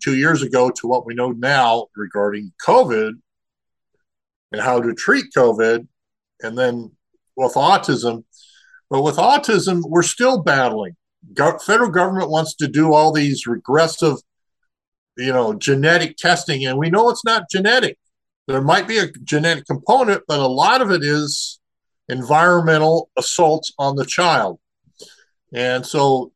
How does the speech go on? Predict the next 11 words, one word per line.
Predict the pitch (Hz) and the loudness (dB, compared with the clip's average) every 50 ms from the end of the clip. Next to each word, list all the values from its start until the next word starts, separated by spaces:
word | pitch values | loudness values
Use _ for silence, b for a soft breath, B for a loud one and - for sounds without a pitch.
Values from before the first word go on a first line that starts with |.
| _ _ - | _ _ -12
you | 139 135 | -10 -8
know, | 120 113 113 113 | -6 -6 -6 -6
you | 117 120 123 120 | -6 -8 -8 -4
got | 127 139 131 - - _ _ - | -2 -2 -2 -2 -4 _ _ -6
gut | - 143 143 165 180 180 | -2 0 2 2 2 2
issues, | 180 175 - - 175 175 170 175 175 160 143 - | 0 0 -2 -4 -4 -4 -2 -2 -4 -6 -8 -12
you | 123 107 98 | -12 -8 -4
got, | 127 123 120 117 - _ - | -2 -2 -2 -2 -4 _ -4
uh, | 127 117 107 104 101 - | -2 -2 -2 -2 -4 -4
inflammation | 147 170 170 - 156 151 139 135 147 165 180 170 - 185 175 170 | -4 -6 -4 -4 -4 -4 -2 0 0 0 0 0 0 -2 -2 -2
issues | 175 170 170 - 180 175 170 175 175 170 - - - - | -2 -2 -2 -4 -4 -4 -4 -4 -6 -8 -12 -18 -20 -20